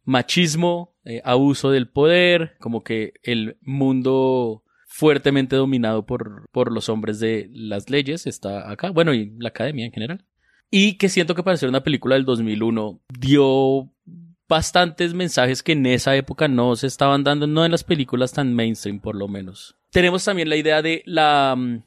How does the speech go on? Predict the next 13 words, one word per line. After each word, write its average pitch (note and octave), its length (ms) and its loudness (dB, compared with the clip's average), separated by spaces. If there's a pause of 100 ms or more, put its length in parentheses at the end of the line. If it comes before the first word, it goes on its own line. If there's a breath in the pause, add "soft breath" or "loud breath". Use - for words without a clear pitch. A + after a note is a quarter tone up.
(180)
la E3+ 120 0
mascota F3+ 460 -2
Paris F#3+ 340 -6
Hilton, B2+ 480 -4
que D3+ 120 2
en, D3+ 160 0
en D#3+ 160 0
esa F3 280 0
época C3+ 280 -4
especialmente A2 500 -10
estaba A2 300 -4
muy C#3 480 4
fuerte, C#3 500 0